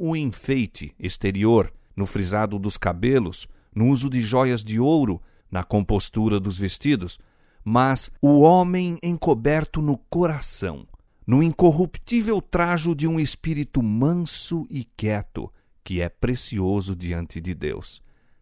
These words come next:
Primeira Pedro, capítulo três, versos três e quatro.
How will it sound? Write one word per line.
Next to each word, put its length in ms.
Primeira 400
Pedro, 380
capítulo 560
três, 440
versos 480
três 420
e 100
quatro. 520